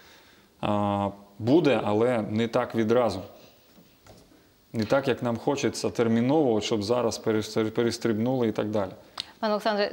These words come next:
Speaker 2: декілька уточнюючих запитань. Ви сказали, що має реєструватися в інтернеті електронний рецепт. Е, ще раз, це має,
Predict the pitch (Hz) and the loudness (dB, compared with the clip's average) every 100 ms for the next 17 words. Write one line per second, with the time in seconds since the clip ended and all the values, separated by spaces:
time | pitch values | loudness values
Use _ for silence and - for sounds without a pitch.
0 | 185 240 247 220 214 208 214 208 - 180 | -2 -2 -2 -2 -2 0 -2 -4 -6 -6
1 | 202 202 - 185 170 165 214 226 220 240 | -4 -4 -4 -2 -2 -2 -4 -2 -2 0
2 | 254 - - 196 196 202 196 - 185 190 | 0 -2 -2 0 0 0 -2 -2 -2 -2
3 | 190 - 170 175 185 175 185 226 240 247 | -2 -6 -6 -4 -4 -2 0 0 0 0
4 | 240 233 - 180 180 196 202 196 190 - | 0 0 0 0 0 -2 0 0 0 -2
5 | 170 - - - - 185 - - 247 220 | -2 -6 -14 -14 -4 -2 -2 0 2 2
6 | 202 - - - 233 254 254 233 233 226 | 0 -6 -14 -4 0 4 4 2 2 0
7 | 226 | 0